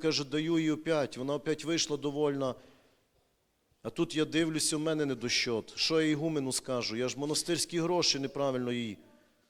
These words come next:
вернув. Господи, помилуй".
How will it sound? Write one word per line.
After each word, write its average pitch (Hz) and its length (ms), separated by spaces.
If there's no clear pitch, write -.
вернув. 139 580
Господи, 156 640
помилуй". 143 680